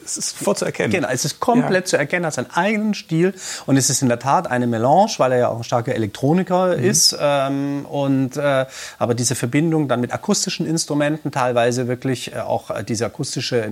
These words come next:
Speaker 2: äh, Instrumente dann wiederum gesampelt und so. Also das ist, äh, er hat also eine eigene Form, äh, gefunden und ich meine, mittlerweile, äh, g-, gibt ja viele Stücke, die man tatsächlich mit Orchester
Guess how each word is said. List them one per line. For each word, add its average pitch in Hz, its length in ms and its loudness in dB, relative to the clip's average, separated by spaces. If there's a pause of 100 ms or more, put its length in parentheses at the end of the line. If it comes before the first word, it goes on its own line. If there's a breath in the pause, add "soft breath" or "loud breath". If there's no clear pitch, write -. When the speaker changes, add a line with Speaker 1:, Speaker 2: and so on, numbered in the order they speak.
(140)
Speaker 2:
äh, 117 320 -6
Instrumente 123 500 -2
dann 107 180 -4
wiederum 139 340 4
gesampelt 156 640 0 (340 loud breath)
und 143 100 2
so. 143 80 6
Also 131 240 0
das 127 220 0
ist, 160 260 2
äh, 139 140 4
er 135 80 4
hat 151 100 0
also 131 180 -2
eine 127 120 0
eigene 120 200 2
Form, 160 460 4
äh, 160 320 6
gefunden 175 440 2
und 147 120 4
ich 131 100 0
meine, 135 200 4
mittlerweile, 123 540 4
äh, 117 60 -4
g-, 117 220 -6
gibt 139 220 -2
ja 120 80 -2
viele 123 180 -4
Stücke, 120 280 -6
die 120 120 -6
man 113 220 -2
tatsächlich - 480 -8
mit 107 100 -6
Orchester 98 460 -6